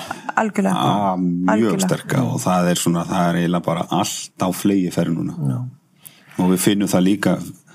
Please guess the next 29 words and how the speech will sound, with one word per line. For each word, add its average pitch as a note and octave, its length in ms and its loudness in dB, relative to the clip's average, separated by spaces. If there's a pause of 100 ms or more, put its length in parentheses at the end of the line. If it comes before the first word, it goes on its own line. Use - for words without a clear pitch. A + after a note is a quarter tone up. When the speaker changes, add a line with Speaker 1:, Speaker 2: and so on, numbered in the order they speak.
(320)
Speaker 2:
að, F2 220 -4
að D2+ 280 -2
Berglindur F#2 460 0
staðið F#2 320 0
fyrir A#2+ 260 2
og, F2+ 180 -2
og F2+ 180 -2
okkar - 180 -4
fólk - 400 -4
staðið F2+ 340 0
fyrir, F2 440 0
hérna, E2+ 500 -2
erindum G2 420 2
fyrir G2 360 0
til G2 160 2
handa F#2+ 180 0
verktökum. B2 500 -2
Speaker 3:
Mhm. C3 300 -4 (440)
Speaker 2:
Og - 80 -6
það G2 220 2
hefur F#2+ 240 2
verið E2+ 320 2
vel G2 200 2
sótt - 380 -2
og E2+ 140 0
Speaker 3:
Mhm. - 240 -2
Speaker 2:
má E2+ 160 -4
segja E2+ 240 -2
bara E2+ 280 -6